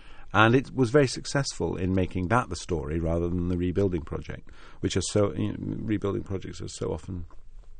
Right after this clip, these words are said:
dull and controversial at the same time.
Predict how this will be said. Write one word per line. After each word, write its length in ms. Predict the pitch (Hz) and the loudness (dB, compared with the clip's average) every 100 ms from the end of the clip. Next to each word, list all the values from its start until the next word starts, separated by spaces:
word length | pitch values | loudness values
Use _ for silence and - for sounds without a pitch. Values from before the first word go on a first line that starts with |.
| - - - | -14 -12 -6
dull 340 | 80 95 90 82 | 6 8 8 6
and 120 | 80 | 0
controversial 580 | - 87 82 90 82 80 | 0 -2 2 0 0 -6
at 60 | |
the 60 | 78 | -6
same 240 | - 82 | -4 -2
time. 400 | 78 90 76 67 | -2 -2 -2 -4